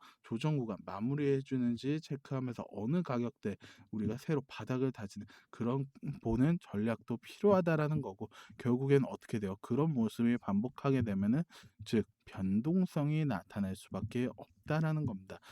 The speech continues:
지금 우리가 알아야 될 거, 지금 뭐예요? 지금 확실하게 올-, 급하게 올라갔다 다시 조정을 받으면서 내려오는 이런 변동성이 계속해서 나올 겁니다. 한 번에 급-,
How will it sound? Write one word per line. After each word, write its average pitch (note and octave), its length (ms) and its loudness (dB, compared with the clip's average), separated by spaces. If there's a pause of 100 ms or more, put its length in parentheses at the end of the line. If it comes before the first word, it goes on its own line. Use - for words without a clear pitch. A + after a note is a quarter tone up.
(160)
지금 D#3 360 2
우리가 C3 300 2
알아야 D#3 380 2
될 A#2+ 160 0
거, - 180 -8 (220)
지금 C3+ 300 2
뭐예요? G2 300 -4 (140)
지금 B2+ 420 2
확실하게 C#3+ 640 0 (320)
올-, A#2+ 260 4
급하게 D#3 360 2
올라갔다 A#2+ 500 2
다시 B2+ 300 -6
조정을 D#3 360 2
받으면서 C#3+ 400 0
내려오는 G#2+ 400 2 (320)
이런 D#3+ 360 2
변동성이 C3 960 4
계속해서 G#2+ 560 -6
나올 A2 360 0
겁니다. G2+ 440 -2 (300)
한 G3+ 200 10
번에 E3+ 400 6
급-, - 140 -6